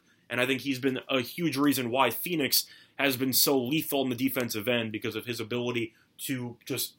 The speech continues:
guard and switches and provide a lot of versatility to that defense. But either way, I'm not gonna spend really too much time on this game. Is the spread a little bit too high? Maybe, perhaps, but still, you're going through Golden State,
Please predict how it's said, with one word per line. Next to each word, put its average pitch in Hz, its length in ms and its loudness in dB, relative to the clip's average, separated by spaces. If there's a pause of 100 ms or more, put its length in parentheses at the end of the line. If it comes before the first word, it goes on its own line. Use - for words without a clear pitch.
guard 139 280 2
and 123 120 -6
switches 139 600 -2
and 110 240 -6 (300)
provide 127 280 6
a 117 60 8
lot 131 420 6
of 120 120 -2
versatility 110 640 -2
to 110 100 -4
that 101 160 -2
defense. 101 400 -8
But 139 280 2 (880)
either 147 240 8
way, 135 300 10 (460)
I'm 151 80 4
not 165 100 10
gonna 156 120 6
spend 147 220 4
really 139 220 8
too 139 220 0
much 143 180 0
time 143 220 4
on 147 100 2
this 139 140 0
game. 147 320 2 (320)
Is 127 120 2
the 131 80 0
spread 165 300 6
a 139 60 8
little 156 260 8
bit 151 180 2
too 143 260 2
high? 160 440 4 (500)
Maybe, 135 360 8
perhaps, 127 680 4
but 120 300 0
still, 143 640 8 (360)
you're 139 120 2
going 160 340 10
through 147 260 6
Golden 139 300 8
State, 131 540 6